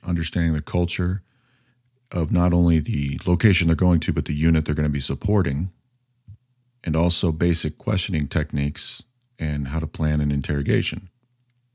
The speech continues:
When working with military officers, I focus more on verbal detecting of deception, as it tends to work more in their field. Also how to work with the interrogators, the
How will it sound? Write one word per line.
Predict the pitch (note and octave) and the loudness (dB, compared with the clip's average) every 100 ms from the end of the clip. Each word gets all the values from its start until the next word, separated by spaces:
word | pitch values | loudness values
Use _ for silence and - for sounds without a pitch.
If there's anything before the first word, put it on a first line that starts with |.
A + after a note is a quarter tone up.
| - - _ _ - | -20 -20 _ _ -6
When | F#2+ | 2
working | F#2+ F2+ F2 | 4 4 4
with | E2+ | 6
military | A#2 C3 G2 F#2 E2 | 6 6 6 4 4
officers, | D#2+ - - F2 | 2 0 -2 0
I | E2+ | -2
focus | - F2 E2+ - | 0 -2 -2 -2
more | F2 E2+ | 0 2
on | D#2+ D2+ | 2 2
verbal | G2 G2 D#2 | 2 2 0
detecting | D2+ D2 D#2 D#2 D#2 | -2 -2 -4 -2 -6
of | C#2+ | -4
deception, | - - - - - C#2+ - | -8 -6 -6 -8 -12 -14 -12
as | D#2+ D#2 | -8 -8
it | - | -6
tends | F2+ E2 D#2 | -2 -2 -4
to | - D#2+ D2+ - _ _ _ - | -4 -4 -4 -10 _ _ _ -6
work | E2+ E2+ E2 | -2 -2 0
more | D#2 D2+ | 0 0
in | D#2+ D2+ | 0 0
their | D2 | -2
field. | C#2 G#2 F2+ C#2+ D2 - | -2 0 0 0 -6 -8
Also | D2 D2+ | -6 -4
how | C#2+ D#2 | -4 -4
to | |
work | D2+ D2 C#2+ | -2 -4 -6
with | F2+ | -8
the | C#2+ | -4
interrogators, | D2 - F#2+ E2+ E2+ D#2+ D#2 | -4 0 0 2 0 0 -4
the | E2 | -6